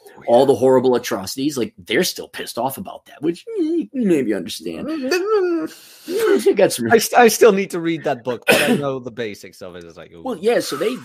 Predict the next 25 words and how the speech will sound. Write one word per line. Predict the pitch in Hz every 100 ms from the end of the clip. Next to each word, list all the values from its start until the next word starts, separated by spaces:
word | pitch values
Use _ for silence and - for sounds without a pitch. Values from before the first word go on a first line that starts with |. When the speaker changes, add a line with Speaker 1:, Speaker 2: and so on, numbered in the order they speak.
| - - _ 127
Speaker 2:
they | 113 127 202 226
really | 139 98 123 131 135
don't | 110 104
like | 98 95
the | -
Japanese, | 95 98 - 98 254 170 - - -
and | 107 110
so | -
the | 107 104
Japanese | - 156 143 127 196 294 160
are |
the | 117 101
bad | 95 -
guys. | - - - - _ _ _ _
And | 226
so | 214
you're | 226
like, | 208 190 _ _ _ _ _ _ _ _
"Uh, | 427 494 554 554 - - 480 480 508 508 480
yeah, | 427 339 330
I | 339
could | 415 392
see | - 277 381
it, | 208
but | - -